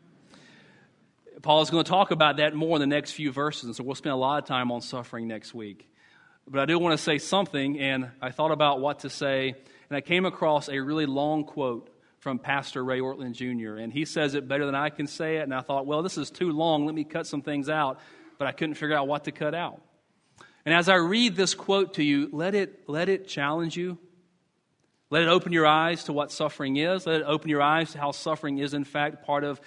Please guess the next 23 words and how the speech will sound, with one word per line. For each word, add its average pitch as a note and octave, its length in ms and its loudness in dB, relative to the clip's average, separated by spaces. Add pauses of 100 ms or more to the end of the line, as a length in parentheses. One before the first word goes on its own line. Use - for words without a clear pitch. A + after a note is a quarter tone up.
(160)
this D3+ 180 -4
family D#3 480 0
likeness, D3 580 -2
if, D3 200 -6
in D3 100 -4
fact, C#3+ 340 -6
we C#3+ 140 -6
are, C#3 400 -4 (400)
uh, C#3 160 -4
sons C#3+ 480 0
and C3+ 80 0
daughters C3 460 -2
of A#2+ 160 -8
God. A2 340 -4 (680)
He C#3+ 100 -4
says, C3+ 400 0 (100)
God's G3 260 4
children F3 300 2
have D3+ 140 0
always D#3 400 2
suffered D#3 320 -2
with B2+ 120 -8
Christ. A#2+ 520 -6